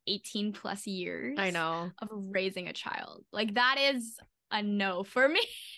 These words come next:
Speaker 1: <laughs> But, yeah.
Speaker 2: So,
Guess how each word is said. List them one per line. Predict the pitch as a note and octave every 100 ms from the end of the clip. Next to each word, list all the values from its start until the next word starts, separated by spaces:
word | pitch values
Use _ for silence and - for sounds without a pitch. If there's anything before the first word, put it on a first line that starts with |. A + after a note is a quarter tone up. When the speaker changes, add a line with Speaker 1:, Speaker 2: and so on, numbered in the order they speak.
| - _
Speaker 1:
<laughs> | F#4 G4 G4 G4+ - A4 G4 C#4+ C#4 - - - _ _ -
But, | E3+ - - _ _ _ _ _ _ _ _ _
yeah. | G3 E3+
Speaker 2:
So, | C4 A#3 G3+